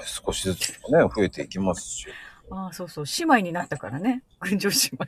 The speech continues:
Speaker 2: 妹。
Speaker 1: ね。まあ、群青一門って地味に広がっていきますからね。
Speaker 2: まあ、そう。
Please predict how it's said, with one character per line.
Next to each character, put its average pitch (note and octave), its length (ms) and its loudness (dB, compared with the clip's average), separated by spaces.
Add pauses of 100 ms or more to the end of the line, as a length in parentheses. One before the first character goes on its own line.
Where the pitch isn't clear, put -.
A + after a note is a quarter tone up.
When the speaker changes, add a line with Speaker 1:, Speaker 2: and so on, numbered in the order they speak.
(760)
Speaker 2:
妹。 A#2 200 6
Speaker 1:
ね。 - 60 -8 (600)
ま D#3+ 120 10
あ、 A2+ 140 10 (140)
群 G3+ 300 10
青 A3+ 120 12
一 A3 160 8
門 E3+ 160 10
っ - 20 -2
て A2+ 100 0
地 C#3+ 200 4
味 G#3+ 120 6
に F#3 140 6
広 G#3 280 10
が A#3 60 8
っ A3+ 80 2
て G#3+ 120 6
い G3 60 8
き G3 100 2
ま F3 140 -2
す - 80 -6
か - 120 -6
ら - 80 -6
ね。 B2 240 4 (1120)
Speaker 2:
ま F#3+ 60 -12
あ、 D3 40 -20
そ - 180 -14
う。 C3 160 -12